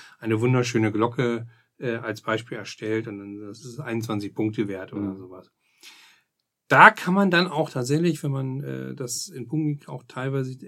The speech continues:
Speaker 1: kann man sich das auch wieder in Geld auszahlen lassen, damit man wieder
Speaker 2: Mhm.
Speaker 1: dann was für den Beat-Mechanismus hat in der nächsten Runde.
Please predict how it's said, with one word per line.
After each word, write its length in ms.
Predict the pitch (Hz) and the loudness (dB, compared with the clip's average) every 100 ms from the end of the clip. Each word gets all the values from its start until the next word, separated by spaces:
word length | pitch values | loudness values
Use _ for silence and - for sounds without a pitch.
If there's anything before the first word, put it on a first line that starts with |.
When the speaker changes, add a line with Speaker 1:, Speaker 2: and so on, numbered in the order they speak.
| 156 | -18
Speaker 1:
kann 100 | - | -10
man 100 | 135 | -10
sich 100 | 123 | -8
das 180 | 123 123 | -10 -10
auch 120 | 120 | -12
wieder 140 | 143 123 | -10 -8
in 280 | 123 123 _ _ _ _ - | -10 -14 _ _ _ _ 0
Geld 500 | 131 208 233 - _ _ _ _ _ _ _ _ _ _ | 4 6 4 -4 _ _ _ _ _ _ _ _ _ _
auszahlen 720 | - 180 - - 180 170 156 | 0 0 0 0 4 4 4
lassen, 240 | 147 151 147 | 2 0 -2
damit 180 | 139 | -2
man 220 | 135 120 120 | -2 -6 0
wieder 260 | 143 160 | 4 6
Speaker 2:
Mhm. 40 | 135 | 6
Speaker 1:
dann 260 | 131 139 | 2 2
was 200 | 127 127 | 2 0
für 120 | - 120 | -2 -2
den 180 | 110 | -2
Beat-Mechanismus 840 | 123 208 190 180 156 151 151 147 147 | -2 -4 -6 -6 -8 -8 -8 -8 -8
hat 160 | 147 | -10
in 80 | - | -10
der 80 | 147 | -10
nächsten 340 | 139 139 - | -8 -8 -10
Runde. 480 | 131 131 135 135 139 | -12 -12 -10 -8 -10